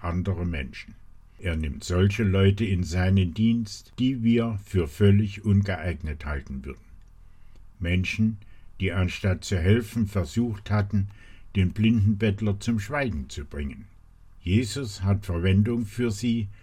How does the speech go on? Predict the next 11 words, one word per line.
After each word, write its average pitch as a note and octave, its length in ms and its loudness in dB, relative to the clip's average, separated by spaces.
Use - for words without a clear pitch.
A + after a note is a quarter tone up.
und D#2 240 0
macht G2 380 2
aus E2 280 -6
ihnen G2+ 460 4
Freudenboten. C#2+ 1120 -2
Sie E2 200 -4
dürfen F#2+ 400 4
die D#2+ 120 -2
gute F2+ 400 0
Nachricht F2 560 -4
überbringen: G#2 720 2